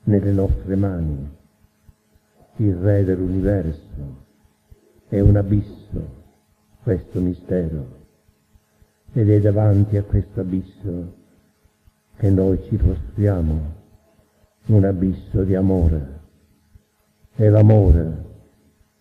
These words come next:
che l'ha costituito al centro dell'universo, creatore del cielo e della terra, è l'amore che lo ha fatto piccolo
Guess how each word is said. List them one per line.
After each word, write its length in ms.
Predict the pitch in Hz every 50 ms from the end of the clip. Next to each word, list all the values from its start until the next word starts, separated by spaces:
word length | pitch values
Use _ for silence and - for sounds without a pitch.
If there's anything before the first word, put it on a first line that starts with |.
| _ _ _
che 380 | - 104 101 101 101 98 95
l'ha 140 | 95 101 101
costituito 1700 | - - - 104 - - 110 104 - - 107 101 98 101 - 104 98 95 95 110 - - - - - _ _ _ _ _ _ _ _ _ _
al 200 | - - - - - -
centro 460 | - 120 123 120 113 113 107 123 120
dell'universo, 1120 | 117 117 113 117 117 117 117 123 131 123 120 127 120 123 - 120 120 120 117 113 - - - - _ _ _ _ _ _ -
creatore 680 | - 110 120 127 127 127 113 117 127 131 127 127 123
del 240 | 127 127 123 107 113
cielo 260 | - 139 139 127 131
e 20 | 131
della 220 | 135 131 131 127
terra, 760 | 131 147 143 143 139 135 135 139 139 139 139 131 127 - - - - - _ _ _ _ _ _ _ _ _ - _ _ _ _ _
è 160 | - 120 110
l'amore 500 | 110 110 107 107 107 107 107 101 107 107
che 120 | 104 - 104
lo 120 | 98 101
ha 40 | 98
fatto 840 | - - - 95 92 82 - - - - 104 95 87 85 82 87 98 _ _ _ _ _ _ _ _ _ _ _ _ _ _ _ _ _ _ _ _ _ _ _ _ _ _ -
piccolo 760 | - 104 95 - - - - 87 87 85 85 82 80 76